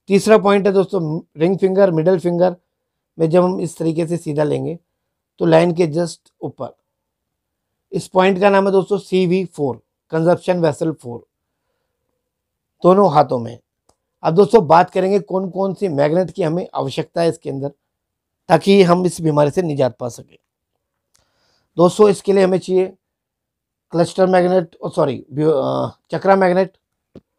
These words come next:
और लेंगे दोस्तों ब्यूल मैग्नेट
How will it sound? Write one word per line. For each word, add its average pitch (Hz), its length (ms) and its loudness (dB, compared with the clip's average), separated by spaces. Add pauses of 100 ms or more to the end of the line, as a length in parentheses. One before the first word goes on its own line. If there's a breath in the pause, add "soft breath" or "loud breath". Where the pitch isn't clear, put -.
(1120)
और 175 140 8
लेंगे 190 240 4
दोस्तों 190 360 0 (1400)
ब्यूल 165 260 4
मैग्नेट 190 480 0